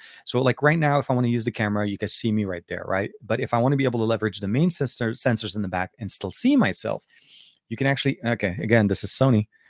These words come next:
Today does not wanna do it. See, and you guys could see it's, this is exactly how it is. And you're still able to see the same experience, and I'm able to see myself doing the whole thing. So for me, the biggest thing about this is just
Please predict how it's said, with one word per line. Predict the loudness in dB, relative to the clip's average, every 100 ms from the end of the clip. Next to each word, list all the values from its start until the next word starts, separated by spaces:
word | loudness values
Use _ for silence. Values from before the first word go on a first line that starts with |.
| _ -2
Today | 2 4
does | 2 2
not | 2 4
wanna | 4
do | 6 4
it. | 2
See, | 0 2
and | 2
you | 2
guys | 0 0
could | 0 2
see | 2
it's, | 2 -4 -8
this | -6 -2
is |
exactly | -2 2 2 2
how | 2 2
it |
is. | 0 -2 -6 -20 _ _ 0
And | 2 4 2
you're | -2 -2
still | 0 2
able | 2 2
to |
see | 2 2 2 2
the | 0
same | 0 0
experience, | -2 -4 -2 -4 -6
and | -4 -4
I'm | -2
able | -2 -2
to | -4
see | -6
myself | -4 0 0 -2 -6
doing | -8
the | -6
whole | -8 -8
thing. | -10 -12 -14 -20 -20 _
So | -2 0 0
for | 0
me, | 2 2
the | 2
biggest | 0 2 0 -2
thing | -2 0
about | -2 -2
this | -4 -6
is | -6 -6 -6 -10 -18 _ -8
just | -4 -2 -4